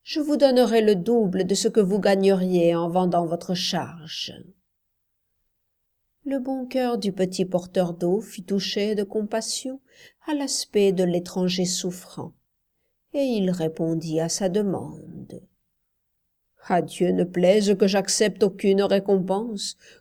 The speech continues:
aucun paiement pour accomplir un acte de simple humanité. » Il aida le mort à se placer sur son âne et le conduisit tout doucement jusqu'à Grenade.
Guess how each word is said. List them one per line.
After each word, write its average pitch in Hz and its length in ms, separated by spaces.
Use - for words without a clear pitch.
aucun 240 480
paiement 214 560
pour 214 240
accomplir 196 540
un 185 180
acte 175 380
de 196 160
simple 190 440
humanité. » 196 720
Il 139 200
aida 147 260
le 160 140
mort 165 420
à 185 80
se - 180
placer 190 460
sur 208 220
son 214 320
âne 247 460
et 359 80
le 294 140
conduisit 190 760
tout 180 120
doucement 175 720
jusqu'à 165 440
Grenade. 151 1080